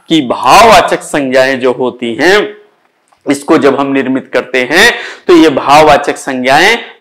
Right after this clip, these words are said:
हम निर्मित कर रहे हैं। हम भाववाचक संज्ञाएं,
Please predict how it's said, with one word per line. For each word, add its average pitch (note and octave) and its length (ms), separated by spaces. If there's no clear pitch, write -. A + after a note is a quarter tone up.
हम A3 440
निर्मित F3+ 800
कर D3 120
रहे A2+ 340
हैं। - 320
हम F3 160
भाववाचक F3 500
संज्ञाएं, G#3 420